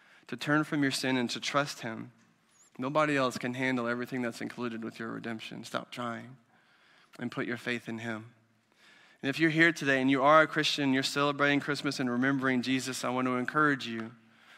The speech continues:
to renew and to put your faith in Christ, to trust his timing, to trust his working, to trust his plan,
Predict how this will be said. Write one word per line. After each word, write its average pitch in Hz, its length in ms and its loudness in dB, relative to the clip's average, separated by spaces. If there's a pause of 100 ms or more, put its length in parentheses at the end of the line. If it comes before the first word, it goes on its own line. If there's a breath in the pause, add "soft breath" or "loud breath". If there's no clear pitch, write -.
(260 loud breath)
to 139 100 -4
renew 139 560 6
and 131 280 -2
to 123 140 -4
put - 360 0
your 151 180 0
faith 147 340 -4
in 131 120 -4
Christ, 135 580 -2
to 131 100 -8
trust - 380 -2
his 139 160 -4
timing, 160 480 -2 (320 loud breath)
to - 100 -14
trust - 300 -4
his 117 160 -8
working, 151 560 -2 (240 loud breath)
to - 80 -18
trust - 280 -8
his 107 140 -8
plan, 147 640 0